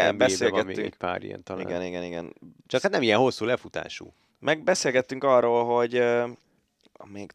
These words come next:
Speaker 2: talán úgy Bartozolival beszélgettünk valamikor a, az M L B szezonról,
Speaker 1: Mhm.
Speaker 2: hogy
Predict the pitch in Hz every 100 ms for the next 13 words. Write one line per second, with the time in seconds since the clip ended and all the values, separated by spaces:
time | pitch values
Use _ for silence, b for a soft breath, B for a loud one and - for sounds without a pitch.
0 | _ 151 147 98 95 98 95 92 101 -
1 | 131 143 147 143 131 - 139 139 - 131
2 | 131 127 127 131 135 131 127 127 127 -
3 | 120 123 123 123 123 - 131 131 107 98
4 | 104 104